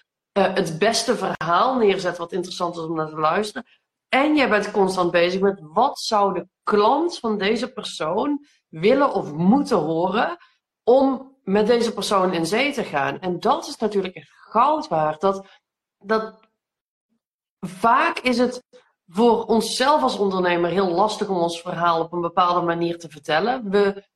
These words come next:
omdat je, wat ik zelf ook heb, omdat je zo diep in je eigen materie zit, is het heel lastig om te zien van, ja, maar wat moet ik nu nog zeggen? Wat moet ik vertellen? Wat moet die ander echt horen? En omdat jij er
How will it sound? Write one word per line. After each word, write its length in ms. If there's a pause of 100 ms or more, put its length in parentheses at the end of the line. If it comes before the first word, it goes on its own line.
(160)
omdat 380
je, 300
wat 140
ik 80
zelf 260
ook 120
heb, 140
omdat 220
je 120
zo 420
diep 240
in 140
je 100
eigen 340
materie 600
zit, 400
is 120
het 100
heel 140
lastig 380
om 140
te 80
zien 180
van, 80
ja, 140
maar 200
wat 200
moet 160
ik 100
nu 100
nog 180
zeggen? 300
Wat 140
moet 160
ik 120
vertellen? 500 (320)
Wat 240
moet 160
die 160
ander 280
echt 200
horen? 440
En 100
omdat 260
jij 320
er 240